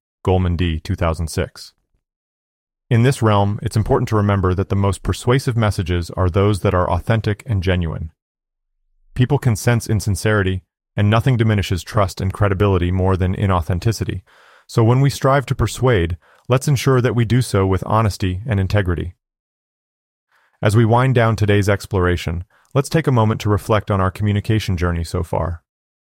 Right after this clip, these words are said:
We've navigated through various landscapes, gaining insights into the complex and fascinating world of communication. Yet this journey is far from over. There's always more to learn,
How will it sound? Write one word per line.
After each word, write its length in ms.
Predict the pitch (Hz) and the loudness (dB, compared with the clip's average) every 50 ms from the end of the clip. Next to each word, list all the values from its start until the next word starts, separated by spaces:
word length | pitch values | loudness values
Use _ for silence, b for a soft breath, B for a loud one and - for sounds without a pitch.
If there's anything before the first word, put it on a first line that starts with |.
| _ _ _ _ _ _ _ _ _ _ - | _ _ _ _ _ _ _ _ _ _ 0
We've 160 | 110 107 95 | 0 2 2
navigated 500 | 113 117 120 - 123 101 110 110 107 104 - | 4 2 2 2 0 0 2 2 2 0 0
through 200 | - 113 107 90 | 2 0 2 2
various 420 | 104 110 113 117 113 104 95 - | 4 2 4 4 2 0 0 0
landscapes, 640 | 107 104 104 104 101 - - 87 85 82 - - | -2 0 0 0 -2 -4 -6 -6 -6 -6 -8 -8
gaining 320 | - - 104 104 104 104 - | -2 0 0 2 2 0 0
insights 560 | - 113 117 107 - - 92 85 85 - - | 0 0 0 0 0 0 0 0 0 -2 -4
into 140 | 101 92 98 | -4 -4 -2
the 100 | 101 95 | -2 -2
complex 580 | - - 101 104 101 - 113 104 101 - - | -2 0 0 0 0 0 0 -2 -2 -2 -4
and 120 | - 92 85 | -6 -6 -4
fascinating 640 | - 107 98 98 98 - - 101 98 92 98 95 | 0 0 0 0 -2 -2 -2 -2 0 0 0 0
world 280 | 90 95 98 95 90 90 | 0 2 2 2 0 -2
of 80 | 85 | -4
communication. 760 | - - 98 95 92 92 - - 95 95 87 - - - 90 b b b b b b b b b | -6 -4 -4 -2 -2 -2 -2 -2 -2 -2 -2 -4 -8 -10 -10 b b b b b b b b b
Yet 180 | 113 107 101 110 | 0 0 2 4
this 160 | 120 139 135 | 2 2 2
journey 320 | 123 - 123 120 117 113 101 | 2 0 0 2 2 2 0
is 120 | 95 - | 0 0
far 220 | - - 104 104 | 0 0 0 0
from 200 | 101 - 107 104 | 0 0 -2 0
over. 400 | 110 131 135 92 90 - 90 - _ _ _ _ _ _ - | 2 2 2 0 -2 -6 -6 -12 _ _ _ _ _ _ -2
There's 160 | - 107 101 | 0 2 4
always 280 | 117 117 117 120 113 92 | 4 4 4 2 2 2
more 180 | 110 107 107 104 | 2 2 2 2
to 100 | - 104 | 2 0
learn, 460 | 98 101 104 107 110 110 113 113 | 2 2 2 2 2 0 -2 -4